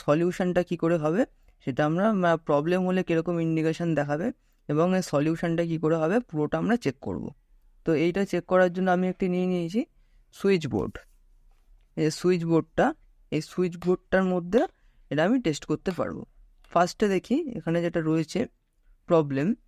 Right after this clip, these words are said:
যেটা all okay। all okay মানে হচ্ছে আপনার বাড়িতে আর্থিং, ফেজ নিউট্রাল, ভোল্টেজ সব ঠিক আছে, all is okay। সেটার জন্য আপনাকে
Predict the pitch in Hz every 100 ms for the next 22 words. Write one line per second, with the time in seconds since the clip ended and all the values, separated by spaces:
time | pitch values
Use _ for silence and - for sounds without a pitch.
0 | _ _ _ _ - 160 202 339 - _
1 | - 160 208 220 175 170 - 214 - _
2 | _ _ _ _ _ _ - - 165 202
3 | 214 226 214 202 196 - 220 403 _ -
4 | - - 180 160 156 170 - 233 - _
5 | _ _ - 143 156 _ 196 240 - _
6 | _ _ - 175 180 190 190 185 143 170
7 | _ - - 156 160 165 254 - 196 -
8 | 180 165 170 269 - _ _ - 131 156
9 | 180 165 160 - 294 - _ _ - 143
10 | 170 180 170 175 190 185 - 202